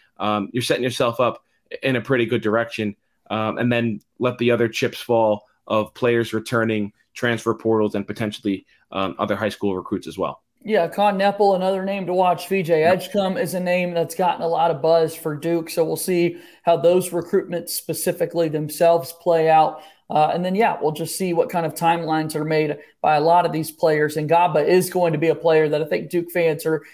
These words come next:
Speaker 2: now gonna really shift their attention and focus to from Saint Paul the Sixth, as you said, where Darren Harris is at, where Trevor Keels and Jeremy Roach played high school basketball. So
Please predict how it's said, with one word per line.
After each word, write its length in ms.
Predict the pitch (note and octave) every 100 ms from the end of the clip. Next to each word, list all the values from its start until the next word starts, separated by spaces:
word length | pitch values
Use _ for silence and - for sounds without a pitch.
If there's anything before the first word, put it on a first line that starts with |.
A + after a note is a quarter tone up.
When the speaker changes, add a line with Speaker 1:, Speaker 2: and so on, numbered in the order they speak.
| _ -
Speaker 2:
now 200 | E3 D#3+
gonna 220 | E3 D#3
really 500 | D#3 F#3 G#3 F#3+ D#3+
shift 460 | - F#3+ E3+ -
their 200 | D#3 D#3
attention 480 | D3 D3 D#3+ D#3 D#3+
and 140 | D3 D3
focus 460 | D#3+ D3 D3+ -
to 360 | - D#3+ D3+ D3 _ _ _
from 240 | F3 F#3+
Saint 260 | - G3 E3+
Paul 220 | F#3 F3
the 80 | E3
Sixth, 420 | - F#3 F#3 -
as 160 | F3+
you 100 | D3+
said, 360 | D#3+ - E3+ E3
where 220 | E3 E3 -
Darren 300 | D#3+ D3 D3
Harris 380 | F#3 G#3+ G#3 F#3+
is 140 | F3
at, 340 | F#3 F3+ - - _ _
where 140 | F3
Trevor 380 | D#3+ - D#3+ D#3
Keels 440 | D3+ F3+ F3 D#3+ -
and 100 | C3+
Jeremy 340 | D#3+ D3+ D3+
Roach 340 | F3 G#3+ A3 - - - _ _
played 200 | G3 F#3
high 160 | F#3+
school 260 | F#3 - F#3
basketball. 800 | F3 F3 E3+ - - E3+ E3 D#3
So 400 | - D#3 D3